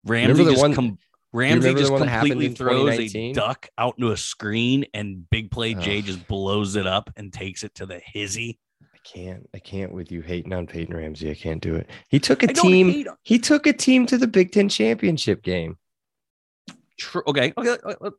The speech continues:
Speaker 1: you think I hate Peyton Ramsey? Peyton Ramsey is a top five I U quarterback in our lifetime.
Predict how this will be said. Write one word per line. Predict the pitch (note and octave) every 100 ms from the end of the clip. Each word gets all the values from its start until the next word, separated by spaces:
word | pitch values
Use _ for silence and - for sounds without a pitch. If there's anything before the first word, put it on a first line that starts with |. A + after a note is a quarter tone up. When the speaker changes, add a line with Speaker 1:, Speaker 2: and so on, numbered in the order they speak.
| _ _ _ -
Speaker 1:
you | C#3+ A#3+
think | B3+ B3
I | F#3
hate | C#3+ C3+
Peyton | B2+ A#2+ A2
Ramsey? | B2+ D#3 F#2+ G#2 B2+ _ -
Peyton | A#3 F3
Ramsey | C#3 D3 C#3 C3+ A2+
is | G2+
a | G#2 F#2+
top | - - C#3 - - _ _ _ _ _
five | A2+ A#2+ G2 - C2+ G#2+ - _ _ _ _ _ _ _ _ _ _ _ -
I | B2+
U | B2
quarterback | G#2+ A2 G2+ G2 F#2+
in | F#2+
our |
lifetime. | F#2 G2 - G#2